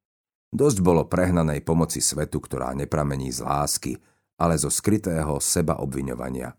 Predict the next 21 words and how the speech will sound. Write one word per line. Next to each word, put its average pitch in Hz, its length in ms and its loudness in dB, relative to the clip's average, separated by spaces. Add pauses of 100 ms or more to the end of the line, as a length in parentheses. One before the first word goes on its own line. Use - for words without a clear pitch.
teda 87 320 0
zo 78 80 -2
sebaklamu, 76 800 -2 (160)
že 80 240 -2
takto 95 400 -4
vykúpite 87 560 -2
svoj 67 320 -6
pocit 71 320 -6
viny. 64 400 -8 (960)
Objavte 120 400 4
súvislosti, - 880 0 (240)
prečo - 320 2
je 64 80 -4
vo 65 160 -6
vás 62 320 -6
hlad 71 240 0
neustále 69 560 -2
pomáhať 73 560 0
iným, 71 240 -2 (480)
aj 107 240 2
keď 92 100 0